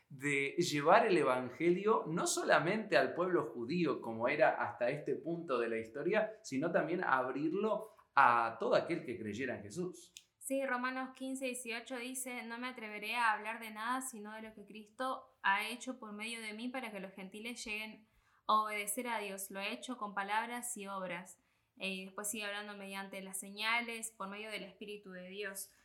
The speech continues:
Speaker 2: Eh, y algunos pueden pensar, eh, capaz, bueno, Pablo está hablando mucho de sus logros, de sus logros, pero Pablo no es jacta-, jactancioso, no es orgulloso, no es que quiere, eh, mostrarnos, "Mira todo lo que hice", sino que él habla simplemente de lo,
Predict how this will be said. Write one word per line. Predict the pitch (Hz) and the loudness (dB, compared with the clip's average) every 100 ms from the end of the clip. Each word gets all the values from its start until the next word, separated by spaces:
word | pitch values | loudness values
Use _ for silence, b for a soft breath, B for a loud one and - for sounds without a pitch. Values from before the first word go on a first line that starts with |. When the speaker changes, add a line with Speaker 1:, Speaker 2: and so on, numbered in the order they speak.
| b b - | b b -2
Speaker 2:
Eh, | 214 202 - | 0 0 -2
y | 220 233 | -2 0
algunos | 240 302 330 | 2 2 0
pueden | 269 269 240 | 2 2 0
pensar, | 220 233 233 214 - - _ | -2 -2 -2 -2 -6 -14 _
eh, | 208 202 196 190 185 | -8 -6 -4 -6 -4
capaz, | 196 196 233 220 - - | 0 2 2 0 -8 -6
bueno, | 208 220 190 180 170 - | -2 0 0 -2 -6 2
Pablo | 214 240 | 2 4
está | 254 226 | 0 -2
hablando | 196 214 220 202 | -2 -4 -6 -6
mucho | 190 208 226 | -8 -6 -4
de | 185 | -4
sus | 180 170 185 | -4 -10 -6
logros, | 185 214 226 208 185 | 2 2 2 0 -6
de | |
sus | 180 190 | -10 -10
logros, | 190 190 220 220 190 190 b b b - | -8 -2 -2 -2 -6 -12 b b b -4
pero | 214 214 208 190 - - _ - | 0 2 2 0 -4 -18 _ 2
Pablo | 220 254 240 | 4 4 2
no | 240 | -2
es | 254 | -6
jacta-, | 269 - 196 190 - | -10 -8 -8 -8 -8
jactancioso, | - 208 - 190 190 - 226 220 196 | -4 -4 -4 -8 -6 -6 -6 -8 -10
no | 202 | -10
es | 202 | -8
orgulloso, | 214 208 190 - 220 208 | -10 -10 -10 -8 -8 -10
no | 202 | -12
es | 202 | -14
que | 196 | -10
quiere, | 214 202 190 b b b _ | -6 -6 -8 b b b _
eh, | 202 190 185 180 180 | -6 -4 -6 -8 -8
mostrarnos, | 180 190 202 208 208 | -8 -8 -8 -6 -6
"Mira | 202 202 | -4 -4
todo | 214 196 | -6 -8
lo | 185 | -8
que | 180 | -8
hice", | 208 220 208 | -6 -6 -6
sino | 196 202 208 208 | -8 -8 -8 -6
que | 208 196 - | -6 -6 -10
él | 220 226 | -6 -2
habla | 240 247 | -2 -4
simplemente | 233 240 240 233 240 262 | -6 -6 -8 -10 -10 -8
de | 247 | -8
lo, | 185 185 | -10 -14